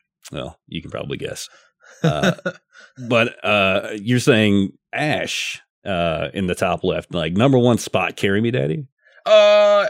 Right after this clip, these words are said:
Speaker 2: oh no, I was just saying she's in the top left of the row of legends. Um, I
Speaker 1: Oh, okay.
Speaker 2: I think Ash is, so personally,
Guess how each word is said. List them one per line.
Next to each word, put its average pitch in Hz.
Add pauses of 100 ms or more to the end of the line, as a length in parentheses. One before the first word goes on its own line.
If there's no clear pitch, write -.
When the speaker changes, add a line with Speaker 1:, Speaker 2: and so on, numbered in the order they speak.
Speaker 2:
oh 208
no, 196
I 175
was 180
just 170
saying 160
she's 143
in 131
the 123
top 110
left 110
of 104
the 104
row 104
of 101
legends. 101
Um, 123
I 196
Speaker 1:
Oh, 117
okay. 80
Speaker 2:
I 196
think 262
Ash 190
is, 151 (1500)
so 208
personally, 214